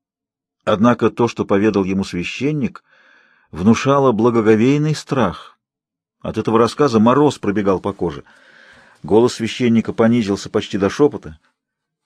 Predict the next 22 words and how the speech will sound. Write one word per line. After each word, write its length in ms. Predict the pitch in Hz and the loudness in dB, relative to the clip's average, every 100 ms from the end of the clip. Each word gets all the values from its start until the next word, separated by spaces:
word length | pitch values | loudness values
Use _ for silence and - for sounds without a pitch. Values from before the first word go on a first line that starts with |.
| _ _ | _ _
"Когда 340 | - 87 82 117 | -14 -12 -6 -2
я 200 | 123 113 | 0 -2
перенёс 520 | - 120 131 123 - | -2 -2 0 0 0
вас 160 | 98 - | -4 -4
в 100 | - | -8
постель, 380 | 110 - 165 | -6 -2 -2
раны 280 | 104 131 147 | 0 -2 -2
исчезли. 580 | 156 - 151 95 73 - _ _ _ _ _ _ _ _ | -6 -6 -4 -4 -8 -20 _ _ _ _ _ _ _ _
Но 180 | - 117 | -2 0
я-то 340 | 117 139 147 170 | 2 0 0 0
знал, 300 | 185 208 156 | 0 0 0
что 200 | - 110 | 0 0
мне 160 | 131 | 0
это 140 | 113 123 | 0 0
вовсе 300 | 139 - 131 | -2 -2 -6
не 100 | 143 | -4
почудилось. 560 | 165 - - 104 101 | -6 -6 -4 -4 -2
Я 140 | 110 139 | 2 2
видел 480 | 151 240 202 147 110 | 2 -2 -4 -6 -6
их, 180 | - | -10
они 280 | - 113 151 | -4 0 0
были. 500 | 135 220 247 170 85 | -2 -4 -4 -4 -6